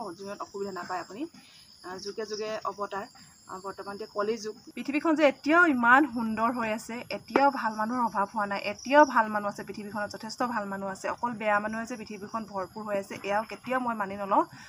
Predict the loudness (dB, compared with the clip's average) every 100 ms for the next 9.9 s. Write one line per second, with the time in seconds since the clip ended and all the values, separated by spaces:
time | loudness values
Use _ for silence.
0 | -18 -18 -18 -4 0 0 0 0 2 0
1 | 0 -4 -2 -2 -2 -6 -8 -8 -6 -4
2 | -4 -6 -6 -2 -2 -2 -4 -4 -2 0
3 | 0 0 -6 -4 -4 -2 -8 -4 -2 -2
4 | -4 -6 -6 -6 -8 -6 -6 -6 -6 -4
5 | -4 -6 -10 -10 -12 -12 -20 -16 -8 -6
6 | -4 -4 -6 -6 -2 -2 4 8 8 8
7 | 4 4 4 4 0 -4 -4 -4 -4 -4
8 | -6 -6 -6 -8 -8 -8 -6 -6 -6 -10
9 | -10 -8 -8 -8 -8 -8 -10 -10